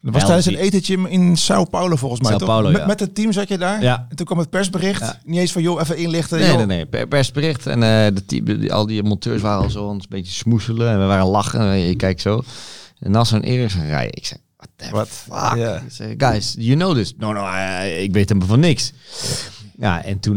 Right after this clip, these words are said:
Speaker 2: eh, nou ja, goed, dan, dan bel het manager op, management op en de mensen die om je heen staan. En, eh, wa-, wat is er gaande? En de volgende dag loop je natuurlijk paddock in en dan vraag je aan Monisha van, eh,
Speaker 1: Wat, wat is
Speaker 2: "What
Speaker 1: dit?
Speaker 2: the
Speaker 1: Ja,
Speaker 2: fuck?
Speaker 1: ja,
Speaker 2: What
Speaker 1: ja.
Speaker 2: the fuck?"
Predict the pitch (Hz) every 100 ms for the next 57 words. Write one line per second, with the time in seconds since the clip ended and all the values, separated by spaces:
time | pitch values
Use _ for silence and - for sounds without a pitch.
0 | 98 95 92 98 90 85 87 87 82 82
1 | 82 76 82 92 90 - 92 87 - 92
2 | 95 92 85 95 90 80 80 87 - 85
3 | 85 85 98 95 - 92 92 76 80 80
4 | 78 95 98 92 90 107 113 101 78 76
5 | 95 90 90 90 87 90 85 85 85 -
6 | 101 101 101 101 95 87 85 90 90 -
7 | 92 90 98 - 92 92 92 53 52 -
8 | - - - _ _ _ 147 175 - _
9 | 143 120 - 135 139 113 120 - 135 127
10 | 196 139 127 131 117 - 370 -